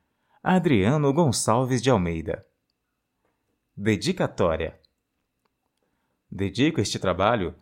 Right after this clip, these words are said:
a todos aqueles aos quais não foi ou será dada a oportunidade de estudar. Em especial,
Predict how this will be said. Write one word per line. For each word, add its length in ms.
a 140
todos 540
aqueles 520
aos 160
quais 420
não 180
foi 420
ou 220
será 340
dada 480
a 80
oportunidade 960
de 80
estudar. 580
Em 140
especial, 800